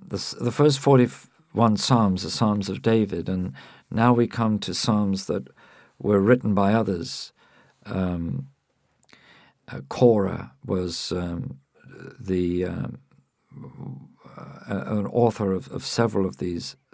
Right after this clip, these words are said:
following Psalms. And the, that's not to be mixed up with the Korah that rebelled <laughs> against, uh, Moses. That was a different one altogether.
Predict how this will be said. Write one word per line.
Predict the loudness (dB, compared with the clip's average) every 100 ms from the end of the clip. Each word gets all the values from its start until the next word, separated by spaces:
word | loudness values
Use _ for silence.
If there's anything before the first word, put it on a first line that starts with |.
| -20 -20
following | -8 -2 0 2 -2
Psalms. | -4 -6 -6 -8 -12 -16 _ _ _ _ _ _ _ _ _ -20 -20 -20 -20 -14 0
And | 4 4 2
the, | 0 -2 -2 -2
that's | 0 0 0
not | 0 0 -2
to |
be | -2
mixed | -2 -2 -4 -4
up | -4 -6
with |
the | -8
Korah | -4 0 2 2 -2
that | -6 -6
rebelled | -6 -4 -4 -4 -6
<laughs> |
against, | -10 -8 -6 -6 -10 -16 _ -20 -20 -20 -20 -14
uh, | -6 -4
Moses. | -2 2 4 4 0 -6 -8
That | -8 -8
was | -8 -6
a |
different | -4 -4 -6 -6
one | -6 -4
altogether. | -6 -6 -8 -8 -8 -10